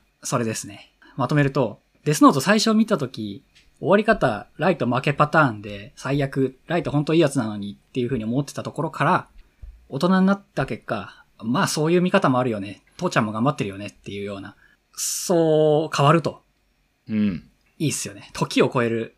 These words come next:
Speaker 1: 良作ですよね。で、このパターン結構他にもあるなって思って、大体が人類失望スキームなんですよ。
Speaker 2: 人類失望スキーム。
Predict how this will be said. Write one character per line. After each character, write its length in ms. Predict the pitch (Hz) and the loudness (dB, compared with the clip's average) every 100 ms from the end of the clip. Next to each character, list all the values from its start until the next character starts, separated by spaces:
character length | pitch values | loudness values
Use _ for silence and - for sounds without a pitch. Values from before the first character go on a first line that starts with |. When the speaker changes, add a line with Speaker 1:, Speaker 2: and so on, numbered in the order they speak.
| - | -6
Speaker 1:
良 160 | 131 | -4
作 180 | 120 - | -2 -4
で 80 | 117 | -4
す 120 | - | -6
よ 80 | - | -12
ね。 100 | 101 - _ _ _ _ _ _ | -20 -20 _ _ _ _ _ _
で、 400 | 143 127 104 - _ _ _ _ _ | 0 2 0 -8 _ _ _ _ _
こ 200 | - 214 | -4 2
の 280 | 294 302 294 _ - | 4 4 2 _ -4
パ 100 | 196 | 0
タ 120 | 233 | 4
ー 100 | 196 | 4
ン 40 | 135 | 4
結 200 | 214 - | 0 -4
構 60 | |
他 180 | 135 165 | -2 0
に 60 | 151 | 0
も 100 | 117 | -2
あ 20 | |
る 80 | 104 | -6
な 80 | |
っ 20 | 101 | -12
て 100 | - | -18
思 120 | 101 | -20
っ 20 | |
て、 400 | _ - 107 120 _ _ _ - | _ -14 -14 -14 _ _ _ -4
大 240 | 220 285 | -2 0
体 200 | 339 185 | 0 2
が 360 | 123 107 92 - _ _ _ _ _ - | 0 -4 -8 -18 _ _ _ _ _ -6
人 280 | - 254 | 4 4
類 180 | 160 110 | 4 2
失 220 | 104 - | -4 -6
望 160 | 151 147 | 0 0
ス 100 | 139 | 0
キ 140 | 156 | -2
ー 40 | 117 | -4
ム 60 | |
な 80 | 98 | -6
ん 60 | 101 | -14
で 40 | |
す 120 | - - | -16 -20
よ。 60 | _ _ - | _ _ -10
Speaker 2:
人 280 | - 175 117 | -6 -4 -4
類 140 | 87 | -6
失 260 | - - 110 | -8 -10 -4
望 140 | 107 | -4
ス 120 | 104 | -4
キ 100 | - | -8
ー 60 | |
ム。 100 | 85 | -10